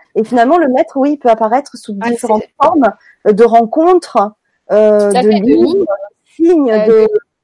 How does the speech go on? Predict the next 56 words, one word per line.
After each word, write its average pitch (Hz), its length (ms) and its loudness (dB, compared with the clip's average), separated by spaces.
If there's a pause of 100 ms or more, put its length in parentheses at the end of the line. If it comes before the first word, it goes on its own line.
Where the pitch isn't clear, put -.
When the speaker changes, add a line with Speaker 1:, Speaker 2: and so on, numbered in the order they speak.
(500)
Speaker 2:
tu - 100 -16
sais, 320 180 -8
quand 233 160 -6
je - 80 -16
disais 226 220 -4
la 214 120 -2
semaine 233 360 -8
des 208 80 -2
sept 208 260 -10
jours 240 220 -6
qui - 120 -12
a 208 80 -6
changé 208 360 -12
ma 196 160 -8
vie 214 160 -8
et 220 160 -4
je - 40 -20
suis - 140 -20
pas 214 140 -8
rentrée 202 320 -12
dans 202 100 -14
les 202 140 -14
détails 208 340 -8
de 202 100 -10
chaque - 240 -14
signe, 226 280 -12 (520)
il - 40 -18
y - 20 -16
a - 120 -18
un 254 160 -6
des 233 120 -2
signes, 269 540 -8
c'est 208 420 -6 (560)
un 220 80 -8
livre 262 220 -6
que 226 80 -10
j'avais 208 200 -10
déjà 240 240 -6
lu 247 120 -8
quand 233 100 -16
j'avais 202 220 -14
quinze, 254 260 -12
seize 220 240 -12
ans, 247 140 -10
où - 20 -10
j'avais 202 220 -12
vachement 226 380 -12
percuté 240 600 -8
sur, 208 300 -12
euh, 190 240 -8
l'intention, 220 640 -12
créer 208 240 -10
sa 202 220 -12
vie, 208 360 -8
enfin 208 160 -14
voilà. 214 260 -8